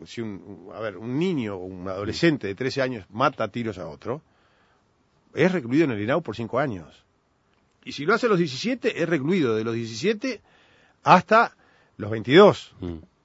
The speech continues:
Speaker 1: O sea, la gente cree que a los dieciocho años se termina todo o que si tienen trece años no pasa nada. No, no. Existe un derecho penal especial para los jóvenes, que va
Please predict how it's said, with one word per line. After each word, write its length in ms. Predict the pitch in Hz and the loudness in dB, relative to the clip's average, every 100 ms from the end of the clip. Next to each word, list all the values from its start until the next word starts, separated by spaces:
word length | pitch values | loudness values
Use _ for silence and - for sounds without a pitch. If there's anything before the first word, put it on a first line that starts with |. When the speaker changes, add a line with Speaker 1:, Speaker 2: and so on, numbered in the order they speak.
| _ _ - | _ _ -20
Speaker 1:
O 60 | - | -12
sea, 240 | - 113 - | -4 -4 -4
la 100 | 113 | -2
gente 260 | 190 190 | -2 -2
cree 220 | 151 180 | -2 -2
que 300 | 139 151 151 107 | -2 -4 -4 -6
a 80 | |
los 80 | 117 | -8
dieciocho 320 | 117 135 131 | -8 -10 -6
años 180 | 160 160 | -6 -6
se 80 | 117 | -10
termina 340 | 107 117 131 | -8 -4 -4
todo 220 | 110 165 185 - | -2 0 0 -2
o 180 | 123 107 | -6 -6
que 120 | 117 | -8
si 100 | 110 | -8
tienen 240 | 107 143 | -6 -6
trece 220 | 123 143 156 | -4 -4 -2
años 160 | 147 | -2
no 80 | 120 | -6
pasa 180 | 107 131 | -6 -4
nada. 120 | 135 | -4
No, 120 | 160 | -2
no. 220 | 190 123 - _ _ _ _ - | -2 -4 -8 _ _ _ _ -8
Existe 480 | 135 - 285 - | -4 2 2 2
un 80 | 127 | -6
derecho 320 | 107 110 - | -4 -6 -6
penal 580 | 92 120 123 139 143 143 _ | -4 0 4 6 4 2 _
especial 600 | - 98 113 - 160 165 | -18 -8 -6 2 4 6
para 200 | 131 110 | 4 -2
los 100 | 101 | -2
jóvenes, 540 | 113 107 85 76 - _ _ _ _ - | -2 -4 -4 -12 -20 _ _ _ _ -8
que 100 | 110 | -2
va 220 | 120 | 0